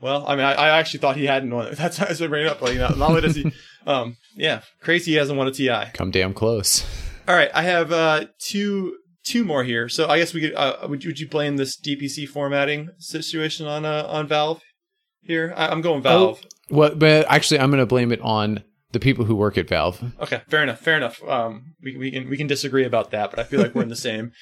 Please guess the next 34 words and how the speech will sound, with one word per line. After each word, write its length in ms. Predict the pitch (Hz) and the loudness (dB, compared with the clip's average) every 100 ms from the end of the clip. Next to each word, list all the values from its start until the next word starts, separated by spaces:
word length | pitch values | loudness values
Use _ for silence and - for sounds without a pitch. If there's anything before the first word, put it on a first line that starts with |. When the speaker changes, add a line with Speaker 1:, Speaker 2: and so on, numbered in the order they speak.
| - - _ | -20 -20 _
Speaker 1:
general 280 | 160 143 131 | -2 0 2
ballpark 460 | 127 113 117 104 | 2 2 0 -4
here. 260 | 131 113 104 - - - | -4 -4 -6 -12 -18 -4
Speaker 2:
Yeah. 260 | 98 87 - _ | -2 -2 -4 _
Speaker 1:
One 300 | 104 185 226 | 0 0 2
more 200 | 160 143 | 0 0
here. 320 | 143 143 139 | 0 0 0
Uh, 400 | - 151 147 139 - _ | 2 2 4 2 0 _
so 180 | - 208 | -2 2
actually, 240 | 185 170 170 | 2 0 -4
this 140 | 196 | -4
is, 80 | 175 | -4
this 160 | 175 | -6
is, 140 | 165 139 | -6 -10
this 200 | 180 - | -10 -4
is 60 | 160 | -2
less 200 | 151 - | -2 -4
of 80 | |
a 20 | 127 | -4
blame 320 | 131 123 123 | 0 0 0
game 220 | 113 120 | -4 -4
here. 220 | 113 107 - - - _ _ | -6 -6 -10 -20 -20 _ _
So 400 | - 170 170 147 123 | -4 0 0 -2 -6
do 140 | 156 | -2
you 140 | 202 | 0
know 300 | 208 170 160 143 | 2 2 2 2
which 420 | 131 156 - - _ _ _ _ | -2 -4 -6 -6 _ _ _ _
each 420 | 180 196 - - - | -4 -2 -6 -8 -12
e-, 160 | 220 - - - | -12 -10 -12 -10
studios 520 | - 214 220 214 175 | -4 -2 2 2 2
got 180 | 170 147 | 2 0
assigned, 800 | 135 - 143 131 120 110 117 - - | 0 -2 0 2 0 0 -6 -12 -4
um, 520 | 131 120 107 117 127 _ _ 123 | 0 0 -2 -6 -16 _ _ -6
different 480 | 147 135 135 123 | -4 -2 -4 -4